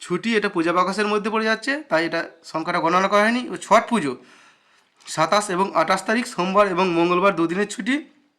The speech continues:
জগদ্ধাত্রী পুজো একত্রিশে অক্টোবর শুক্রবার একদিন ছুটি। এবং পাঁচই নভেম্বর গুরু নানক জন্মজয়ন্তী এবং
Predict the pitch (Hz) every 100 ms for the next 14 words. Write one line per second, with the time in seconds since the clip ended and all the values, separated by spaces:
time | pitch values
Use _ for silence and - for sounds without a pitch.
0 | _ _ _ - - - _ 147 170 196
1 | 220 226 220 226 247 311 - _ _ _
2 | - 185 - 233 233 269 277 - _ _
3 | _ 170 165 202 214 226 202 - 185 180
4 | 165 165 214 226 214 269 - _ _ _
5 | - 156 160 - _ _ _ _ _ _
6 | _ - 175 175 240 262 - - _ _
7 | - - 156 151 226 180 127 - - 147
8 | 185 180 185 202 185 _ _ _ _ _
9 | _ - - 156 165 180 202 214 233 202
10 | 180